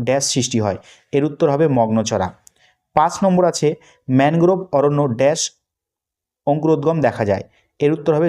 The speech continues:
জরায়ুজ অঙ্কুরোদ্গম দেখা যায়। ছয় নম্বর আছে, সেইল এর মুখ্য কার্যালয়, এটার উত্তর হবে নতুন দিল্লিতে। সাত নম্বর আছে, উপগ্রহ তোলা ছবির উপাদানকে ড্যাশ বলা হয়, এটা মনে রাখবে, উপগ্রহে তোলা ছবির উপাদানকে বলা হয়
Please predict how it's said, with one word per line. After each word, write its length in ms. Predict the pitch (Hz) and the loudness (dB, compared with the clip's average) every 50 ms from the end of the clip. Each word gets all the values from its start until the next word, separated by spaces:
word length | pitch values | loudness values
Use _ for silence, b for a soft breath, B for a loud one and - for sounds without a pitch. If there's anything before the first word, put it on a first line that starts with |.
| 151 123 | 0 0
জরায়ুজ 340 | 127 131 131 131 143 156 156 - - | 0 2 4 2 2 0 -2 -4 -4
অঙ্কুরোদ্গম 520 | 151 131 127 135 127 123 120 127 151 180 208 - _ _ _ - | -2 -2 0 0 -2 -2 -2 -2 -4 -4 -4 -10 _ _ _ -4
দেখা 260 | 110 110 101 110 113 104 | -2 -2 -2 -2 -4 -4
যায়। 220 | 98 95 - - _ _ _ _ _ _ _ _ _ _ _ - | -4 -4 -6 -10 _ _ _ _ _ _ _ _ _ _ _ -8
ছয় 240 | - - 170 180 | -2 0 0 0
নম্বর 220 | 185 190 190 185 175 175 | 2 0 0 2 0 0
আছে, 120 | 170 - 170 156 - - | 2 0 0 0 0 0
সেইল 300 | - 165 156 151 139 160 175 180 b b b b b _ | 2 2 2 2 0 -2 -2 -4 b b b b b _
এর 200 | 156 143 147 143 147 147 143 - _ _ | 0 2 2 2 0 -2 -4 -14 _ _
মুখ্য 240 | 143 151 147 151 - 170 | -2 -2 -2 -2 -6 -4
কার্যালয়, 520 | - 147 131 123 127 117 104 98 95 95 - - _ _ _ _ _ | 0 0 -2 0 2 0 0 0 -2 -6 -8 -12 _ _ _ _ _
এটার 220 | - 131 160 160 | -2 0 0 0
উত্তর 220 | 156 147 151 160 143 | -2 -2 -2 0 0
হবে 140 | 127 131 151 170 | 2 2 2 2
নতুন 280 | 160 151 147 147 143 131 | 0 0 0 0 0 2
দিল্লিতে। 340 | 113 117 110 104 101 95 107 98 - - _ _ _ _ _ _ _ _ _ _ | 2 0 0 0 -2 -2 -4 -6 -8 -12 _ _ _ _ _ _ _ _ _ _
সাত 280 | - - - 165 165 165 - | -8 -4 -2 -2 -2 0 0
নম্বর 200 | 185 185 180 175 | 0 0 2 0
আছে, 200 | 175 170 - - 151 - 147 | 0 0 0 -2 -2 -2 0
উপগ্রহ 380 | - 175 175 170 170 170 156 165 190 - - _ _ - _ _ | 0 0 0 2 2 0 2 0 -2 -2 -6 _ _ -20 _ _
তোলা 200 | - 143 139 151 | -2 0 2 2
ছবির 340 | 156 151 - 160 147 151 143 | 0 0 -4 -2 0 0 0
উপাদানকে 440 | 139 131 139 131 131 131 131 131 156 | 2 0 0 0 0 0 0 -2 -2
ড্যাশ 240 | 143 123 117 117 107 104 | 0 0 0 0 0 0
বলা 180 | 107 104 98 92 | -2 0 -2 -2
হয়, 200 | 92 101 92 110 - B B B B B B - | -2 -4 -8 -8 -12 B B B B B B -4
এটা 160 | 139 135 170 | -2 -2 0
মনে 180 | 170 175 165 160 | 0 0 0 0
রাখবে, 180 | 160 160 175 170 | 2 2 2 0
উপগ্রহে 440 | - 160 147 170 160 151 156 160 165 | 0 -2 -2 -2 0 0 0 0 0
তোলা 220 | 160 160 151 147 | 0 2 0 0
ছবির 300 | 143 147 - 139 135 143 | 0 0 -4 -2 0 0
উপাদানকে 420 | 135 135 135 127 123 123 120 120 131 | -2 0 0 -2 0 0 0 0 0
বলা 160 | 123 117 120 | 0 0 0
হয় 140 | 117 147 190 | 0 -2 -4